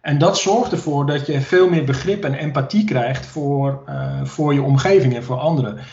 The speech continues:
En dat vind ik wel heel gaaf, is dat je kan zeggen van, "Nou, misschien kunnen we door die technologie allemaal elkaar wat beter leren begrijpen en ook wat meer respect voor elkaar hebben." Dus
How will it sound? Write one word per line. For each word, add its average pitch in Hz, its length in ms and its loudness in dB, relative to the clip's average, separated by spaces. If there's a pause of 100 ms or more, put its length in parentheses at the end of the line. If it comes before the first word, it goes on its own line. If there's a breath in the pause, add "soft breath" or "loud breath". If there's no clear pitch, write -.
(220 loud breath)
En 135 160 2
dat 175 220 4
vind 165 160 0
ik 135 100 0
wel 135 200 0
heel 143 320 2
gaaf, 143 400 -4
is 139 120 -8
dat 135 180 -6
je 143 60 -8
kan 135 200 -4
zeggen 131 240 -4
van, 131 120 -4
"Nou, 127 240 -4 (160 loud breath)
misschien 202 540 4
kunnen 156 220 2
we 143 60 -2
door 139 160 2
die 135 100 -2
technologie 135 680 -2
allemaal 143 460 0
elkaar 139 300 -2
wat 131 160 0
beter 147 320 0
leren 139 280 0
begrijpen 135 580 0
en 135 120 -4
ook 135 140 -2
wat 139 80 -6
meer 139 140 0
respect - 340 -4
voor 117 140 -6
elkaar 104 360 -10
hebben." 110 220 -14
Dus 131 140 2